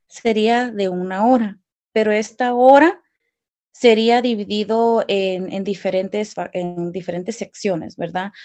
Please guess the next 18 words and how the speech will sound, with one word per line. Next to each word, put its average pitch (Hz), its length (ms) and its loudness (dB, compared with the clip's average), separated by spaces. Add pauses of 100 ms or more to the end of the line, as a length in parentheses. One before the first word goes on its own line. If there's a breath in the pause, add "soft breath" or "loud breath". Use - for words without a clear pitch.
(200 loud breath)
La 196 160 2
un-, 208 260 0
la 196 160 -4
primera 208 400 -2
sección 247 400 -4
tendría 214 480 -4
que 214 160 -4
ser 202 640 -2
ejercicio 185 640 -10
aeróbico. 170 680 -8 (600)
Puede 202 320 4
ser 170 260 -4
una 160 300 -4
caminata 185 1400 -2
o 160 300 -2
si 165 200 -14
la 165 140 -8
persona 170 720 -8